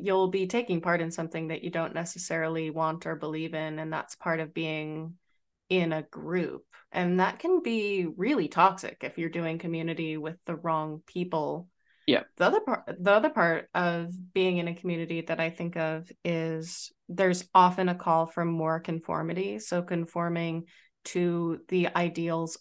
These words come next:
Speaker 1: of your group for the good of the group. And that comes with its own problems if your group is not cool with gay people, for example.
Speaker 2: Yeah.
Speaker 1: So there's,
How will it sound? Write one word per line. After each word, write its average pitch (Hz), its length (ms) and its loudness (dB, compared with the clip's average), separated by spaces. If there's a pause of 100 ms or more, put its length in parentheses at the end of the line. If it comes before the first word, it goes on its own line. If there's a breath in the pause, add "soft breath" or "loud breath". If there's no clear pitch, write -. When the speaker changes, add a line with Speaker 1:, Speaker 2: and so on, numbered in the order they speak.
Speaker 1:
of 170 260 0
your 165 200 -4
group 185 420 -2
for 180 160 -4
the 175 120 -4
good 170 200 -2
of 165 140 -4
the 165 100 -6
group. 175 360 -2
And 170 140 0
that 160 160 -2
comes 170 240 -2
with 170 140 -6
its 165 160 -6
own 160 200 0
problems 180 520 2
if 165 200 -4
your 165 120 -2
group 165 280 -4
is 165 180 -4
not 160 340 0
cool 165 240 -2
with 170 160 -6
gay 165 200 -2
people, 185 420 -4
for 185 160 -6
example. 185 680 -2 (640)
Speaker 2:
Yeah. - 140 2
Speaker 1:
So 240 60 8
there's, 247 420 4